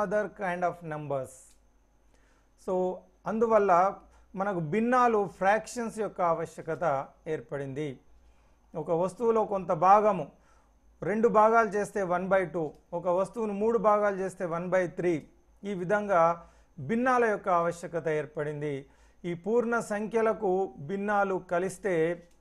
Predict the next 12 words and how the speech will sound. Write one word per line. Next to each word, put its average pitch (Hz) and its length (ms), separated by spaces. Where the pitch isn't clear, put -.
వాటిని 160 400
రేషనల్ 226 680
నెంబర్స్ 165 420
అంటాం, 131 220
అంటే 165 240
అకరణీయ 185 580
సంఖ్యలు. 151 540
ఈ 208 40
అకరణీయ 240 460
సంఖ్యా 208 340
సమితిని 190 500
Q 254 220